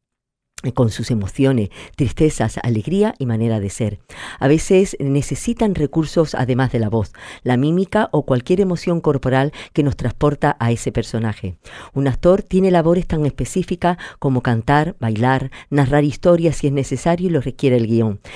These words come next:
estudiar y analizar su personaje. Esto incluye sus gestos y expresiones,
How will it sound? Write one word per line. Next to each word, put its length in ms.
estudiar 420
y 80
analizar 480
su 140
personaje. 640
Esto 200
incluye 380
sus 160
gestos 460
y 40
expresiones, 640